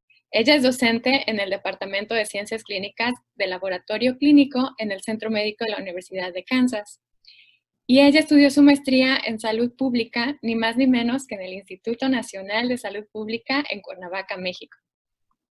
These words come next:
Y por su formación, Leti tiene un gran conocimiento en el área de las vacunas.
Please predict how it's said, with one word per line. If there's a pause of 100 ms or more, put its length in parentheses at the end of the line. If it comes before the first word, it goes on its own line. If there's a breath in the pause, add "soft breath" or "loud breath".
(120)
Y
por
su
formación, (360 loud breath)
Leti
tiene
un
gran
conocimiento
en
el
área
de
las
vacunas.